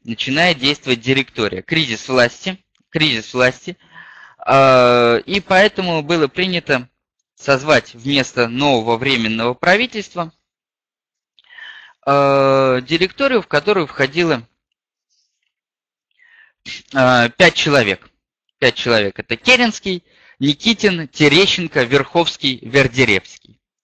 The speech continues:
Э, двадцать четвертого сентября будет организовано новое временное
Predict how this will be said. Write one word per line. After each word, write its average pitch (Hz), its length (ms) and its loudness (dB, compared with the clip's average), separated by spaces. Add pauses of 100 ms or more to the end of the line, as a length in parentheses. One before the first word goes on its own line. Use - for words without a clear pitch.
(480)
Э, 120 680 4 (880)
двадцать 180 420 0
четвертого 160 480 -2
сентября 190 560 0
будет 190 340 -2
организовано 139 880 -2 (320)
новое 170 640 4 (140)
временное 131 880 0